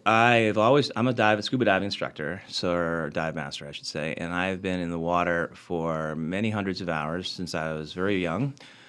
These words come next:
Um, when I was really little, I, we were always by the ocean. My,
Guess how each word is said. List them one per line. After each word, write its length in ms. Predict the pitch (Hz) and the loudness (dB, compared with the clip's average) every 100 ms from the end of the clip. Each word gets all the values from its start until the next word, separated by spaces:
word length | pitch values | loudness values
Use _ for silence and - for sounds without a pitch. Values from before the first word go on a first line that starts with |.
| _ _ | _ _
Um, 480 | 87 80 78 78 80 - | -4 -2 -2 -4 -8 -10
when 100 | - | -6
I 100 | 87 | -4
was 280 | 87 85 - | -2 -4 -4
really 300 | 117 131 113 - | 2 4 4 0
little, 360 | 98 90 95 101 | -4 -2 0 0
I, 200 | 82 82 | -2 -4
we 220 | 82 85 | -4 -6
were 220 | 85 82 80 | -6 -6 -4
always 280 | 85 98 | -2 -4
by 160 | 87 87 | -2 -4
the 140 | 85 82 | -2 -4
ocean. 300 | 80 82 78 | -6 -8 -8
My, 200 | 78 | -10